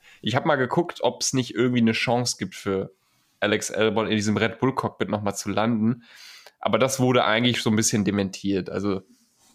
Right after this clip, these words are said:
der Sitz ist, glaub ich, nicht mehr frei und ich glaube auch,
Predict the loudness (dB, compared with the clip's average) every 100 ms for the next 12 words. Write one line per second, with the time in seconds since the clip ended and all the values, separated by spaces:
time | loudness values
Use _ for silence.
0 | _ _ _ _ _ _ -6 0 2 2
1 | -2 -2 -4 0 0 0 -2 -4 -4 -2
2 | -2 -2 -2 -8 -4 0 2 2 0 2
3 | 0 0